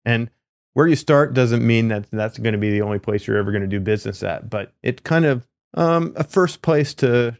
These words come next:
kind of get things kicked off. So you wanna put maybe a little extra effort in kind of deciding,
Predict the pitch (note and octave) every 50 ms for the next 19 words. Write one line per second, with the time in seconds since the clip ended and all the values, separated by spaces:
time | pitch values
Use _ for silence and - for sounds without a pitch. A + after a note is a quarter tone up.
0 | _ - - - C3+ C3+ C3 A#2 G2+ G2 - - C#3+ - - - B2 A#2 A2+ -
1 | - - A#2+ G#2+ - - A2 G2+ G2+ G#2+ G#2+ _ _ _ _ _ _ - - F3
2 | F3+ G3+ A3+ A3 G3 D#3+ - F#3+ - D#3 D#3 D#3 C#3+ D3 C#3 B2+ C3 C3 B2+ A#2
3 | A2+ B2+ - - - B2+ A#2 - A2+ A2+ - B2+ A#2+ A2 - A#2 A2+ - - A#2
4 | A#2 A2 G2+ - - - A2 A2 A2 G#2 A2 G#2+ G#2 G#2+